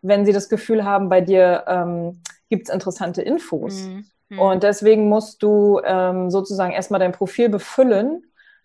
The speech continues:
Speaker 1: ähm, damit die anderen einen Grund haben, dir zu folgen. Also bevor ich
Speaker 2: Ja.
Speaker 1: einem einzigen anderen Menschen auf Twitter folge, sollte ich mein eigenes Profil, äh, fertig haben, äh, schick haben und auch schon,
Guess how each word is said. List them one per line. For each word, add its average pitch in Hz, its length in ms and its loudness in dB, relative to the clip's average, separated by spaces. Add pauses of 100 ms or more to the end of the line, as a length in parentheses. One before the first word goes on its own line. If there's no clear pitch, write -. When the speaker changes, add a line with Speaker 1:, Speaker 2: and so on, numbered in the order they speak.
Speaker 1:
ähm, 202 300 0
damit 196 220 2
die - 80 -2
anderen 214 220 0
einen 190 180 -2
Grund 214 340 -2
haben, 196 300 -2
dir 196 140 -2
zu 196 140 -14
folgen. 202 640 0
Also 175 240 -4
bevor 214 340 2
ich 220 60 0
Speaker 2:
Ja. 196 80 -6
Speaker 1:
einem 190 160 -8
einzigen 233 880 -2 (200)
anderen 175 840 0 (800)
Menschen 202 440 -2
auf 185 160 -2
Twitter 208 320 2
folge, 180 640 2 (320)
sollte 185 340 2
ich 196 100 -2
mein 185 160 -2
eigenes 185 340 0
Profil, 277 720 0
äh, 247 240 -2
fertig 247 480 -4
haben, 269 460 -4
äh, 226 140 -6
schick - 300 -8
haben 254 340 -2
und 226 320 0
auch 208 120 0
schon, 214 420 -4